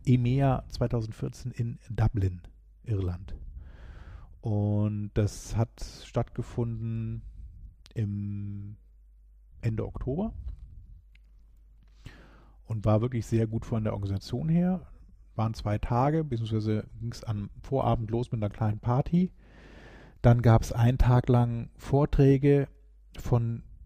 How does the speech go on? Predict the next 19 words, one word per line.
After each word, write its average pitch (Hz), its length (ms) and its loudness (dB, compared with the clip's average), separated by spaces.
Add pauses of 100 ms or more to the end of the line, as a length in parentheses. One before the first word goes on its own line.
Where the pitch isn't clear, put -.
(240)
sehr 135 320 8
interessanten 131 520 -2
Leuten. 123 380 -2
Beispielsweise 117 520 -2
war 110 220 -2
auch 110 100 -2
dann 110 300 -4
Jerry 107 280 2
Dischler 143 380 0
da. 131 220 2
Das 117 120 0
ist 117 220 -4
der, 104 320 2 (460)
ähm, 101 460 -2 (260)
Vice 110 260 -2
President 110 560 -2
Product 117 300 -2 (120)
Management 107 580 -4
AdWords. 147 580 -4